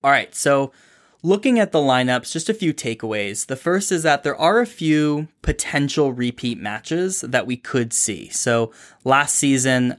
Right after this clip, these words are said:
uh, Draxel played both Iñaki Montes and Chris Rodesh. I've talked about that split set match with Chris Rodesh. Draxel did beat Iñaki Montes when they played, uh, in the dual regular season in March.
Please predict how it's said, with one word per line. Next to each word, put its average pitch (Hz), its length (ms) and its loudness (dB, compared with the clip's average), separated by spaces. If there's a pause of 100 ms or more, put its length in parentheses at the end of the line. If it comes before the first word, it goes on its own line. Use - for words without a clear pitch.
uh, 107 160 -2
Draxel 123 680 -2
played 120 460 0
both 120 240 -2
Iñaki 123 440 0
Montes 113 720 -2
and 117 320 -2
Chris - 280 -6
Rodesh. 139 520 0 (320)
I've 117 140 -4
talked 131 280 0
about 120 300 2
that 113 220 0
split 113 260 -6
set - 260 -4
match 110 300 -4
with - 160 -14
Chris 107 220 -8
Rodesh. 147 480 -2 (280)
Draxel 131 440 0
did 127 260 0
beat 117 260 -4
Iñaki 120 400 0
Montes 120 520 0
when 110 160 -4
they 107 100 -2
played, 110 480 -2 (520)
uh, 98 160 -6 (140)
in 131 240 2
the 127 100 4
dual 117 320 0
regular 120 440 0
season 110 500 -4
in 107 260 -8
March. 131 460 -2